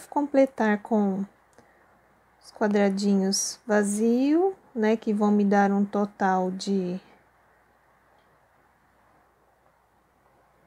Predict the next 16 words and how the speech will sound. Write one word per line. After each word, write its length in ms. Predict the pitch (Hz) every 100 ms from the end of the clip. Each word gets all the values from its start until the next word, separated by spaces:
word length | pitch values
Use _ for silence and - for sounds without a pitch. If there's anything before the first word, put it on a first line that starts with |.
| _ _ -
três 400 | 208 190 196 -
quadradinhos. 1400 | - 196 208 208 208 247 277 320 349 - - - - -
Aqui 320 | 277 226 -
eu 140 | 208 196
conto 340 | 202 190 220
uma, 200 | 220 208
duas, 320 | 196 208 202
na 100 | 202
terceira 680 | 202 208 208 - - 196 202
aqui. 460 | 202 - 247 285 370 - _ _ _ _ _ _ _ _ _ _ -
Eu 140 | 233
vou 200 | 214 247
começar 640 | 247 262 269 285 - 262 269
a 80 | 269
preencher 640 | 269 269 269 - 254 254
novamente. 1080 | 262 269 277 339 269 202 196 196 - 220